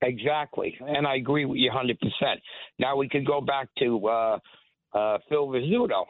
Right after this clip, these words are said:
Now, Phil Rizzuto was kept out because, you know, controversy, things that he said that people didn't like. And then he toned it down, and then he got in because he wasn't well at the time, and they knew that he had health issues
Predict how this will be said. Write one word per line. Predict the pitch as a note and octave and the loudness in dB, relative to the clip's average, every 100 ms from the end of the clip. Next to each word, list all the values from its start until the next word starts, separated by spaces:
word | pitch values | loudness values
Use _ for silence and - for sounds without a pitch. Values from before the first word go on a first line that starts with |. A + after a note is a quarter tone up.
| - | -8
Now, | A#2+ A2 G#2+ - | -4 -2 -2 -2
Phil | D#3+ F3+ | 0 2
Rizzuto | C#3+ A2+ E3+ G#3 A2+ F#2+ | 0 0 0 2 0 0
was | G2+ F#2 - _ _ _ - | -2 -4 -12 _ _ _ -4
kept | C3 - - | -4 -2 -2
out | G2 A#2+ - | 0 -2 -2
because, | B2 A2+ A2 G#2 - G#2+ G2+ | -8 -4 -2 -2 -4 -8 -2
you | A2+ | 0
know, | G#2+ - | 0 0
controversy, | A2 A2 - G2 A2+ G#2+ - F2+ | -4 -4 -4 -2 0 0 -4 -4
things | G#2+ G#2 G#2+ | -2 -2 -2
that | G2+ F#2 | -2 -2
he | F#2 F2 - | -4 -8 -2
said | G2+ G#2+ | 0 0
that | G2 F2+ | -4 -4
people | G#2 F2+ G2 | -4 -2 -2
didn't | F2+ F#2+ | -2 -2
like. | F#2 G#2 D#3+ - - - - - | -2 0 -2 -6 -16 -20 -20 -8
And | A#2+ C3 | -4 -2
then | C3 B2+ | -2 0
he | B2+ - | -2 -2
toned | - C3 C#3 - | -2 -2 -2 -2
it | B2+ | -2
down, | A2+ F2+ A#2 C#3 - | -2 0 -2 -4 -6
and | A2 G#2+ | -2 0
then | G2+ | 0
he | G#2 | -2
got | F#2 G2+ B2 | -2 -2 0
in | F3 - - _ _ _ | -2 -4 -16 _ _ _
because | G2+ G#2+ A#2 - | -4 -2 -2 -2
he | A2+ | -2
wasn't | A#2 C3 B2 G#2+ | 0 -2 -4 -4
well | A#2+ A#2+ A#2 | -2 0 0
at | G2+ - | -2 -4
the | G2 | -4
time, | - F2+ G2 F#2+ | -4 -4 -4 -6
and | F#2 | -4
they | F#2+ | -4
knew | G2 G#2 G2 F#2 - - - _ | -2 0 0 -2 -10 -20 -20 _
that | G2+ G2 | -4 0
he | G2 | 2
had | F#2+ F#2 F2 | 2 0 -2
health | A#2 A#2 - | -4 -4 -4
issues | F2 - E2 D2+ | -4 -4 -6 -6